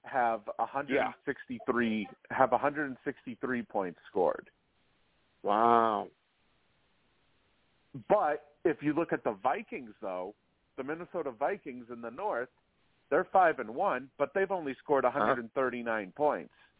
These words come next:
Speaker 1: So, I mean, you take a look.
Speaker 2: Yeah.
Speaker 1: You take a look at, uh,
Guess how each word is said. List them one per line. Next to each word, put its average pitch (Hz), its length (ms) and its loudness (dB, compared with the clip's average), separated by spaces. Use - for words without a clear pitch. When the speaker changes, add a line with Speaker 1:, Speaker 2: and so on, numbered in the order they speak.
Speaker 1:
So, 113 500 6
I 151 100 8
mean, 151 220 -4
you 147 120 -10
take 185 220 -4
a 175 60 0
look. 170 280 -2
Speaker 2:
Yeah. 123 480 4
Speaker 1:
You - 120 0
take 214 80 0
a 208 60 6
look 190 260 0
at, 165 100 4
uh, 143 440 4